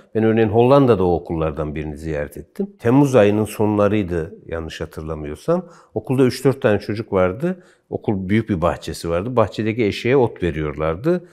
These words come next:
Ahırı temizliyorlardı. Ben dedim ki, "Yani yaz kampı falan var." "Yo," dedi. Yani bu eşekle ilgili onun yılda beş ya da altıydı yanlış hatırlamıyorsam kere.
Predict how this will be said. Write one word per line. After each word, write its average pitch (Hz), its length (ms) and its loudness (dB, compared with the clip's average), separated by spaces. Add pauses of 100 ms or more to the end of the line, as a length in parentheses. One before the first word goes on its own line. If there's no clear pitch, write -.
(120)
Ahırı 117 300 6
temizliyorlardı. 80 1000 -6 (320)
Ben 113 140 0
dedim 180 220 -2
ki, 170 80 2
"Yani 127 160 4
yaz 113 360 4 (220)
kampı 107 300 2
falan 117 440 2
var." 185 220 -2 (380)
"Yo," 120 260 2
dedi. 110 240 -4
Yani 98 280 0
bu 98 120 -2
eşekle 104 480 -2
ilgili 90 260 -2
onun 127 340 2
yılda 110 560 -2 (300)
beş 127 220 -4
ya 101 100 0
da 113 80 6
altıydı 95 380 2
yanlış 80 320 -2
hatırlamıyorsam 80 720 -6
kere. 107 440 0